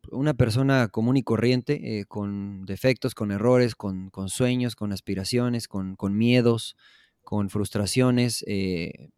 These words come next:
padre, hijo, eh, no tengo hermanos, eh, amigo,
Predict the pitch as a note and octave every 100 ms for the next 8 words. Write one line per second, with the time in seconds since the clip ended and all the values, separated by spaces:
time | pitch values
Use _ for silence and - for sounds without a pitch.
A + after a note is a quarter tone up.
0 | _ - - - A#2+ B2 A#2 A2+ A2 G#2+
1 | A#2 A#2 - A2+ A#2 - _ _ _ F#2+
2 | F#2+ A2 A#2+ A2+ G#2+ A2+ A#2+ A#2 A2+ -
3 | G2 F#2 F#2+ A2 B2+ A#2 A#2